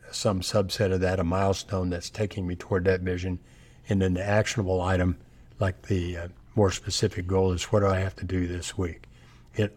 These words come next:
always has to come down to something you can actually do this week or maybe even today, because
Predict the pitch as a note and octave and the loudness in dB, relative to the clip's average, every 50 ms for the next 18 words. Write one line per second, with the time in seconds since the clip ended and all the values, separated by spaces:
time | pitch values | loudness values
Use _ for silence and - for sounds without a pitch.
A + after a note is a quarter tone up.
0 | - - - A#2+ A#2+ A#2+ A#2 A#2 A2+ A2 G#2 - A#2 A2+ G2+ - - - - - | -10 2 6 8 8 10 10 8 6 4 2 2 2 0 0 0 -4 -8 -4 -2
1 | A2 G#2 F#2+ F2+ G2 F#2+ F#2 F#2 F#2 F2+ - - - F#2 - - - G#2 G2 - | -2 -2 0 -2 -2 -2 -2 -4 -4 -6 -8 -10 -10 -8 -6 -4 -2 -2 -2 -2
2 | A#2 G#2 F#2+ G2 G2 F#2 - - G2 F#2+ G2 G2+ - - - G2+ F#2+ F#2+ F2 F#2+ | -4 -2 -2 -2 -2 -4 -6 -6 -4 -2 -2 -2 -2 -2 -2 -2 -2 0 0 0
3 | F#2 F#2 F2+ F2+ F2+ - - - - - - - - - - - - - - A2 | 2 2 2 0 -2 -4 -6 -14 -20 -20 -20 -20 -20 -20 -20 -20 -6 0 2 2
4 | G2+ - - A2 G#2+ G2+ - - G2+ F#2+ F#2 F#2+ G#2 G#2+ G2 G2 G2+ F#2+ F#2 G2 | 2 2 2 4 4 4 4 2 2 2 4 4 4 6 6 4 2 2 2 0
5 | F#2 - - G#2 F2+ F#2 F#2+ F2+ E2+ F2+ - - - - - - - - - - | -2 -2 -2 -2 0 0 0 0 -2 -6 -12 -18 -20 -20 -20 -20 -20 -20 -6 -4
6 | G#2+ F#2+ - - G2+ F#2 F2+ F2+ - - - | -4 -2 0 2 2 2 0 -2 -6 -8 -12